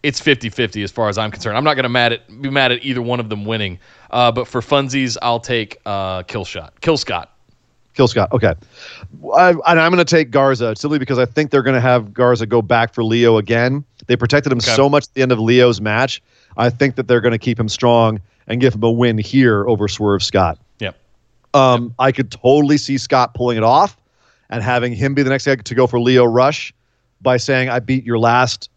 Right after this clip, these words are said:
Speaker 2: uh, competitor, last number one competitor." So I, it could go either way. I guess we'll see.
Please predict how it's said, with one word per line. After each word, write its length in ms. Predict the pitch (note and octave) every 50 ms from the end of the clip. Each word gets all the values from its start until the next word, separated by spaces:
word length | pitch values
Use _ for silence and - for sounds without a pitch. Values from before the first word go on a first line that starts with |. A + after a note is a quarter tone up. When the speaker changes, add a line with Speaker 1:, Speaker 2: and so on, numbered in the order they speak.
| - -
Speaker 2:
uh, 360 | B2+ A#2+ A#2 A#2 A2+ A2+ A2 G#2+
competitor, 460 | - A#2+ G2+ C3+ C3+ C3 C#3 C#3+ A#2+
last 220 | G#2 G#2+ A2+ G#2+ -
number 140 | A#2+ A2+ A#2
one 100 | A#2 G#2+
competitor." 500 | A2 - A#2+ B2 B2+ C3+ C#3+ D3 C#3+ - _ _ _ _ _ _
So 500 | - - - A#2 A2 G#2+ G#2+ G#2+ G#2+ - -
I, 120 | A2+ A#2 - -
it 100 | A2 A2+ -
could 160 | D#3 D3 B2+
go 180 | D3 C3+ B2+ B2
either 260 | B2 C3+ C3 B2+ B2
way. 340 | B2 C3 C#3 D3+ E3+ F#3 F3 - _ _ _ _ _ _ _ _ _ _ _ _ _ _ _ _ _ _
I 100 | - G2
guess 180 | F#2+ G2+ F#2+ -
we'll 100 | G#2+ G#2
see. 260 | G2+ - G2 F2 D#2